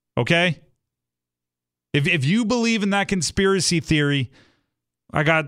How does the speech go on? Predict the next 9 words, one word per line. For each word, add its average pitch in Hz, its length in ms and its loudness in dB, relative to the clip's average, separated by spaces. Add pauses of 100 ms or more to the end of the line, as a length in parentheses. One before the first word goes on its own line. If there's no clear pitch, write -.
(140)
some 139 340 0
beautiful 180 640 0
Nebraska 151 1120 0 (140)
oceanfront, 165 1080 -2
long, 180 540 0
white, 170 260 -2
sandy 185 520 -2
beach 156 420 -2
property 180 720 0